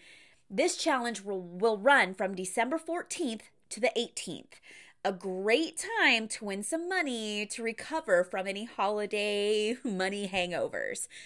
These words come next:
The winner gets a hundred and fifty dollars, and you never know what will inspire your next great idea. This could be the prompt that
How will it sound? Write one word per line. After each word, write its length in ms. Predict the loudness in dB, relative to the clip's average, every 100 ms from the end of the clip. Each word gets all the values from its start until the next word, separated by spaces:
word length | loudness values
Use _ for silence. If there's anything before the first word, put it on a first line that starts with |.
| -18 -20 -2
The 100 | 0
winner 540 | 2 4 4 4 0 -2
gets 200 | -2 -2
a 60 |
hundred 300 | -4 -2 -2
and 160 | -2 -4
fifty 280 | -4 -4 -6
dollars, 600 | -4 -2 -2 -2 -4 -8 -14 -16
and 120 | -10 -8
you 80 |
never 400 | -6 -2 -2 -2
know 300 | -4 0 2
what 240 | 2 2 -2
will 80 | -6
inspire 560 | -4 -6 -6 -8 -6
your 200 | -4 0
next 260 | 2 2 0
great 260 | -2 2
idea. 640 | 2 2 0 4 4 4 2
This 180 | -2 0
could 140 | 0
be 100 | 0
the 100 | -4
prompt 520 | -8 -6 -4 -4 -4
that 220 | -2 -2